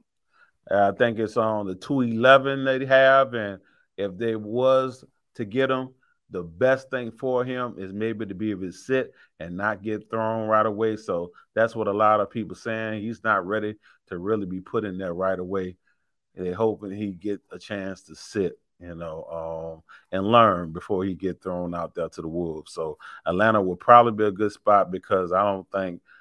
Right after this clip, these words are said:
the Falcons are in a rush to get rid of Matt Ryan.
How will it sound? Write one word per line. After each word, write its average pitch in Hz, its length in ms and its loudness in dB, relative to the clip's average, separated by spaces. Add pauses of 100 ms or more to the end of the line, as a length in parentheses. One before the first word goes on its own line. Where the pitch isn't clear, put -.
(240)
the 85 100 -6
Falcons 98 600 2
are 90 260 -2
in 90 120 -6
a 82 80 -6
rush 107 380 4
to 98 100 -4
get 95 180 -2
rid 95 240 -2
of 95 120 -2
Matt 92 280 -2
Ryan. 80 260 -12